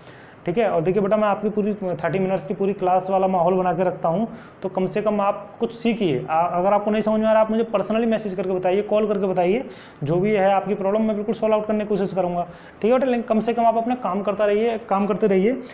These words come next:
अपनी copy बना के रखिए पूरी, ठीक है।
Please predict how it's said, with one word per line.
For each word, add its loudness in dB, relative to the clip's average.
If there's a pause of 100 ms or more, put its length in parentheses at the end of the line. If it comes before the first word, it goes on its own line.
(200)
अपनी 4 (180)
copy 4
बना 4
के 2
रखिए 0
पूरी, 2 (480)
ठीक -4
है। 0